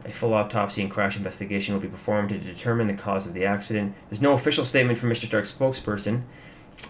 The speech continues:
Uh, several motorists were detained for questioning in connection with the accident, but all have since been released." The, and it, this is in quotes now, "The death of such a brilliant inventor has taken us all by surprise and fills us all with extreme grief for such a tremendous loss.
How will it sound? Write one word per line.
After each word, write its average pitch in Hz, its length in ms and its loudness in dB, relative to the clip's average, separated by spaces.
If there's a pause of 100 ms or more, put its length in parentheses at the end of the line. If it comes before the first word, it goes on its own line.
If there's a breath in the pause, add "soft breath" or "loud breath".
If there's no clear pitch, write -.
Uh, 104 240 2
several 117 340 6
motorists 107 520 4
were 104 80 -2
detained 101 400 -4
for 98 80 -8
questioning 104 560 -2
in 98 80 -4
connection 98 320 -4
with 95 100 -6
the 95 80 2
accident, 92 460 -4
but - 100 -8
all 104 220 4
have 101 120 -2
since - 240 -4
been 90 200 -8
released." 85 440 -8 (960 loud breath)
The, 123 160 2 (180)
and 117 80 2
it, 101 220 2
this 117 160 0
is 104 60 0
in 101 120 2
quotes 110 300 4
now, 90 180 0
"The 98 100 0
death 139 260 6
of - 80 0
such 175 200 0
a - 20 -2
brilliant 123 440 6
inventor 110 420 4
has 98 160 0
taken 110 260 2
us 98 100 0
all 101 120 4
by 101 140 4
surprise 107 440 2
and 92 100 -2
fills 120 240 6
us 104 120 -4
all 104 100 2
with 104 140 -2
extreme 101 420 -2
grief 107 240 0
for 101 100 -6
such 101 200 -2
a 98 40 -8
tremendous 95 460 -2
loss. 82 400 -4